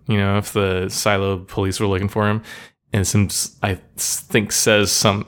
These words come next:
he says what none of us believe, I think, is that, like, "Yeah, I would, I would do it for the good of the silo," but I don't think none of us really believe that. We think that Sims is in it for him,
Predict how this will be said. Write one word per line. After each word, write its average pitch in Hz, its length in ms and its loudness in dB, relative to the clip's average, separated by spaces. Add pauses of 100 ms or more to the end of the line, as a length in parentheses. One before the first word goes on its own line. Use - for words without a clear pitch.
he 113 160 2
says 113 420 2
what 101 320 2
none 110 160 4
of 98 80 2
us 98 120 2
believe, 104 360 2
I 82 80 2
think, 95 280 -6
is 95 140 -6
that, 98 120 -4
like, 87 220 -6
"Yeah, 92 200 0
I 87 60 2
would, 92 240 -2
I 95 140 0
would 92 260 -2
do 107 140 2
it - 100 0
for 107 140 -2
the 101 60 -2
good 101 140 2
of 90 80 -4
the - 60 -6
silo," 92 320 0
but 90 100 -2
I 95 60 2
don't 104 240 -4
think 113 220 -2
none 101 180 4
of 92 100 0
us 101 160 -4
really 107 200 -2
believe 95 340 -2
that. 90 240 -2
We 107 100 -4
think 101 260 -4
that 104 220 -2
Sims 101 300 2
is 90 120 -2
in 92 100 2
it 92 80 0
for 104 120 2
him, 95 240 0